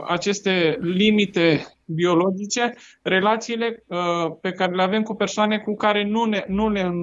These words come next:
ne înrudim. Dar vrem ca să dăm dovadă de aceeași loialitate, credincioșie față de persoanele respective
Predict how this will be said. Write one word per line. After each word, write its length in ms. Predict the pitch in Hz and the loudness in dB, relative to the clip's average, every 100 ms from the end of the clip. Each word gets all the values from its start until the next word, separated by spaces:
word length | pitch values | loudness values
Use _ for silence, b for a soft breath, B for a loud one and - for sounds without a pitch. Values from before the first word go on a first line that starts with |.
| 165 | -4
ne 220 | - 180 180 | -2 0 2
înrudim. 640 | 170 165 165 151 123 - b b b | 2 2 2 2 -2 -6 b b b
Dar 240 | - 180 165 | 0 2 2
vrem 360 | 165 214 247 240 | 0 0 -2 0
ca 140 | 226 | 0
să 260 | 220 - 202 | 0 -2 -4
dăm 320 | 175 175 214 208 | -4 -4 -2 -2
dovadă 340 | 196 196 196 | 0 0 0
de 100 | 175 | -2
aceeași 360 | 170 185 180 165 | -2 -2 -2 0
loialitate, 720 | 170 170 156 151 190 196 196 | 2 2 0 0 0 0 -2
credincioșie 640 | 190 175 160 165 160 180 | -2 -2 -2 -4 0 0
față 280 | 170 170 170 | 0 -2 -2
de 100 | 156 | -2
persoanele 460 | 160 151 180 175 | -2 0 2 4
respective 540 | 151 151 143 139 185 | 2 0 -2 0 2